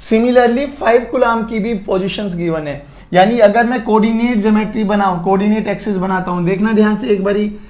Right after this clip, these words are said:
ये मैंने एक्स बनाया, ये मैंने वाई बनाया। अब मैंने क्या किया कि मुझे क्यू वन, बच्चे please पे attention,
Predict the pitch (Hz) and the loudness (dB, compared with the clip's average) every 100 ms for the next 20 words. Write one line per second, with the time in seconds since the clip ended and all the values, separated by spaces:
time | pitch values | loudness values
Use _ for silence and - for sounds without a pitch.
0 | - 160 180 202 208 208 190 185 - 208 | -10 -2 0 0 0 0 -4 -6 -2 -2
1 | 202 196 202 202 196 156 190 202 196 202 | -2 -2 0 0 0 0 0 -2 -2 -2
2 | 170 160 190 180 180 180 180 240 - - | 0 0 0 -2 -2 -2 -2 -4 -8 -18
3 | - - - - - - - - 202 190 | -20 -20 -20 -20 -20 -20 -6 2 2 2
4 | 202 226 240 233 220 - 196 131 - - | -2 -2 2 4 4 6 4 4 -4 -20
5 | - - 240 233 202 196 240 262 - 226 | -20 -6 2 4 4 4 4 2 -2 -2
6 | 233 247 226 135 - - 170 180 254 214 | 2 2 2 -2 -8 -4 -4 -2 -4 -2
7 | 233 254 220 - 233 214 202 202 226 226 | -2 -2 -4 -4 -4 -2 -4 -4 -4 -4